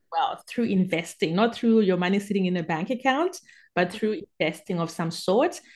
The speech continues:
And so I wanted to give them that basic knowledge of the share market so that they can make up their own mind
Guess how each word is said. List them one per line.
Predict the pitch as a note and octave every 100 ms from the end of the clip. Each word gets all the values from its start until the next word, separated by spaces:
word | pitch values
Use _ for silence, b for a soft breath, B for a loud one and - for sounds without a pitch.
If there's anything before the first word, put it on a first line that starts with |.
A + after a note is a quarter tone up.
| B B
And | G#3+
so | - B3 A#3+
I | G#3 G#3
wanted | G#3+ A#3
to | -
give | F3+ F#3+ F#3+
them | E3+ E3
that | D#3+ - - - - _ F#3
basic | G#3+ A3 - D#4 A#3+
knowledge | G#3 G3+ G3+ G3
of | E3
the |
share | E3 - F#3+
market | F#3 F3+ C4+
so | F4+
that | D#4+
they | D4
can | B3+
make | A#3 B3
up | B3+ A#3
their | E3
own | G3 G3
mind | E3+ F#3 F4+